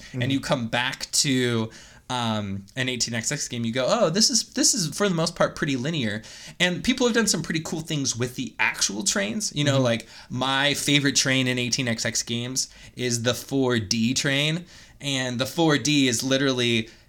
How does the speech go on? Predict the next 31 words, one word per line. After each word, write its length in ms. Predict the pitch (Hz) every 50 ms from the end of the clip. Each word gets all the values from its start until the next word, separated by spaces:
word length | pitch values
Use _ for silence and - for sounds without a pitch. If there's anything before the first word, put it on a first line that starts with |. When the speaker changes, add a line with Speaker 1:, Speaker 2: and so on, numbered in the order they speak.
| _ -
Speaker 2:
take 300 | - - 156 143 - -
your 80 | 143
best 360 | 120 117 131 131 - - - -
four 220 | 135 135 135 131
spots 760 | 131 - - - 127 117 117 123 139 - - - - - - - - - - -
and 340 | 123 123 117 113 101 98 98
double 260 | 117 117 117 127 127
them. 300 | 127 139 143 151 156 - - _ - - _ - - -
You 100 | 131 120
know, 140 | 113 113 107
usually 400 | 107 120 135 131 131 139 135 127
they're 180 | 117 120 113
in 120 | 113 113 110
a 60 | 110
line, 600 | 104 104 104 104 101 104 107 110 117 123 127 131 -
but, 260 | - 127 117 113 - - - - - - -
you 100 | 226 226
know, 160 | 160 135 -
that's 240 | 151 165 170 - -
cool. 500 | - - 143 135 139 143 156 160 160 - - - - - -
But 100 | 156 175
I 20 | 185
mean, 240 | 180 165 147 127 - - - - - - - - - - - - _ _ _ - - - - - - _ _ _ _ - - - -
you 120 | 156 156
know, 220 | 151 135 127 131 -
I 100 | 143 151
can, 280 | 151 160 156 139 131 -
I 120 | 135 139 135
can 180 | - 147 131
name, 320 | 120 117 120 123 123 123 120
like, 360 | 120 117 113 110 107 -